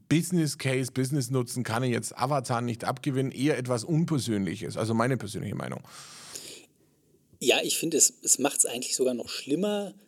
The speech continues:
Speaker 2: als wenn man sagt, ähm, man macht die Kamera aus irgendwelchen Gründen nicht an, entweder gut, weil man keine hat, weil es nicht funktioniert, wobei die Ausrede funktioniert jetzt auch heute nicht mehr, vor zwanzig Jahren vielleicht noch, aber aktuell, äh, sicherlich nicht mehr. Äh, ich hatte aber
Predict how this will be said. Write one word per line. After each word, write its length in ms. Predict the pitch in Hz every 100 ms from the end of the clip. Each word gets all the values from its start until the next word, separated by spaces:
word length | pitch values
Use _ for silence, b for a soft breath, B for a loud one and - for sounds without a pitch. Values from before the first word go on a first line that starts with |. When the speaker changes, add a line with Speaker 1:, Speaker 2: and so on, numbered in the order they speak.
| b
Speaker 2:
als 140 | -
wenn 80 | -
man 160 | 147 139
sagt, 420 | 131 135 - - b b b b
ähm, 440 | - 127 123 127 -
man 140 | 120
macht 120 | 127
die 60 | -
Kamera 460 | - 135 120 120 117 -
aus 120 | -
irgendwelchen 300 | 139 127 120
Gründen 220 | 117 135
nicht 180 | 117 123
an, 160 | 127 135
entweder 320 | - - 113
gut, 200 | 127 -
weil 120 | 117
man 160 | 117 110
keine 220 | - 120
hat, 160 | 139 -
weil 80 |
es 60 | 117
nicht 100 | 127
funktioniert, 480 | 131 - 123 151 147
wobei 180 | 120 131
die 100 | 131
Ausrede 340 | 127 - 120
funktioniert 440 | - 120 117 127
jetzt 280 | 151 143 - -
auch 260 | 135 143 -
heute 200 | 160 165
nicht 140 | 143
mehr, 240 | 147 160
vor 400 | 151 - 117 127
zwanzig 360 | - 139 127 -
Jahren 200 | 123 147
vielleicht 360 | - 139 143 156
noch, 200 | 151 143
aber 160 | 120
aktuell, 460 | 123 - - 127 143 B B B B
äh, 120 | 143
sicherlich 340 | 127 - 127 113
nicht 220 | 139 190
mehr. 280 | 175 170 165 B B B
Äh, 240 | - 139 170
ich 140 | 180
hatte 140 | 202 240
aber 180 | 143